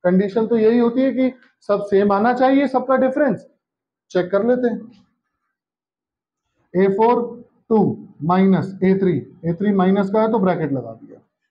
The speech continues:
ए थ्री माइनस का है, ए टू भी माइनस का है, ब्रैकेट लगा दिया, ए टू माइनस का है, ए वन भी माइनस का है, फिर से ब्रैकेट लगा दिया।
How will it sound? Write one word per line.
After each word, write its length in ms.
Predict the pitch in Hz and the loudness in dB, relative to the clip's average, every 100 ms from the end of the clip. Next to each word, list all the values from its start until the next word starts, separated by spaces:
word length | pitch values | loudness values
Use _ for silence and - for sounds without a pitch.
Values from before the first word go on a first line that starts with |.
| _ | _
ए 120 | 175 185 | -2 0
थ्री 220 | 185 214 | 2 2
माइनस 420 | 170 160 170 185 | 2 0 0 0
का 140 | 202 196 | 0 0
है, 140 | 233 - _ _ _ _ _ _ _ _ _ _ _ _ _ _ _ _ _ - | 0 -6 _ _ _ _ _ _ _ _ _ _ _ _ _ _ _ _ _ -4
ए 160 | 190 208 | 0 0
टू 200 | 208 233 | 0 2
भी 140 | 226 | 4
माइनस 380 | 226 190 185 175 | 4 4 2 0
का 120 | 185 | 0
है, 140 | 190 196 | -2 0
ब्रैकेट 300 | 175 135 123 | -2 -4 -8
लगा 220 | 113 - | -10 -16
दिया, 480 | - - - - 180 | -20 -20 -14 -2 0
ए 40 | |
टू 260 | 185 220 233 233 170 | 0 0 0 -2 -4
माइनस 400 | 147 151 175 175 | -2 -2 -4 -4
का 160 | 190 185 208 | -2 -2 -2
है, 60 | 226 _ _ _ - | -6 _ _ _ 0
ए 140 | 185 | 2
वन 240 | 190 220 220 | 2 2 2
भी 180 | 147 240 | 2 2
माइनस 420 | 220 190 196 190 202 | 4 4 2 0 -2
का 100 | 202 | -2
है, 120 | 240 | 0
फिर 120 | 226 | -2
से 140 | 202 175 | -2 -2
ब्रैकेट 300 | 139 123 120 | -4 -6 -10
लगा 160 | 104 101 | -18 -18
दिया। 240 | - _ | -20 _